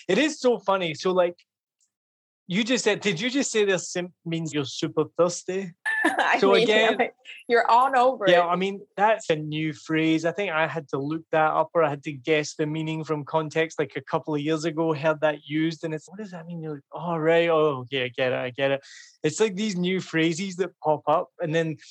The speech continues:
Speaker 1: I use Reddit. I've, I've learned a lot of kind of things from Reddit over the, over the years, and all. I've definitely, I can't remember, uh,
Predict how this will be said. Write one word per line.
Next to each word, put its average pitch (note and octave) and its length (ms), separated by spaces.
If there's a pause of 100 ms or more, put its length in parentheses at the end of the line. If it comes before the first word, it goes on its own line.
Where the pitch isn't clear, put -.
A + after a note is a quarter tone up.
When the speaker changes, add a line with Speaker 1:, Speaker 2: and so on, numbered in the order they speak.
(320)
Speaker 1:
I F3+ 100
use G#3+ 340
Reddit. E3 400
I've, F#3+ 200 (100)
I've F3+ 200
learned F#3 200
a E3 60
lot D#3+ 240
of E3 120
kind D3+ 100
of C3+ 120
things D#3 280
from C#3 180
Reddit C#3 340
over D#3 240
the, D3 140 (300)
over D#3 180
the D3+ 120
years, D3+ 300
and C#3+ 120
all. C#3 140
I've F3+ 220 (180)
definitely, F#3+ 420
I D3+ 120 (100)
can't G3 160
remember, F3 340
uh, D#3+ 80